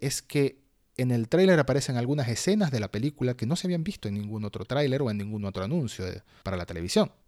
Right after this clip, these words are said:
Así que es sospechoso eso. Pero como bien dije, esto es algo que se confirmará, o se podría confirmar más bien, dentro de apenas algunas horas,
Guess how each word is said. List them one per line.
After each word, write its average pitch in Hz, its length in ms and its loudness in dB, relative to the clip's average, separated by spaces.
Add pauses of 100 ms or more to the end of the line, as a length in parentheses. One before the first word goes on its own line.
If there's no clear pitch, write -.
(100)
Así - 200 -8
que 123 240 2
es 98 120 -4
sospechoso - 680 0
eso. 98 340 -8 (460)
Pero 127 160 4
como 127 160 2
bien 165 220 8
dije, 180 420 6 (100)
esto 135 220 2
es 143 60 8
algo 147 260 6
que 131 340 2 (140)
se - 260 4
confirmará, 135 720 2 (140)
o 123 80 -2
se - 140 -2
podría 123 340 2
confirmar 113 500 0
más 104 140 -2
bien, 143 220 0
dentro 117 280 -2
de 98 100 -2
apenas 143 380 -4
algunas 120 400 -6
horas, 160 320 2